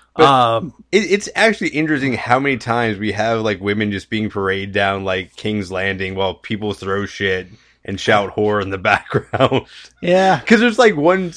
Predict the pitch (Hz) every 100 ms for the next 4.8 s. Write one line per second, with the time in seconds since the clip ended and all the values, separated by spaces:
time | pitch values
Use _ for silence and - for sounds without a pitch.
0 | - - 160 170 143 131 117 120 113 -
1 | 127 123 120 113 110 123 117 120 120 120
2 | 175 175 185 160 151 117 139 131 131 113
3 | 139 131 120 107 - 127 120 117 113 117
4 | 92 85 98 110 113 127 113 98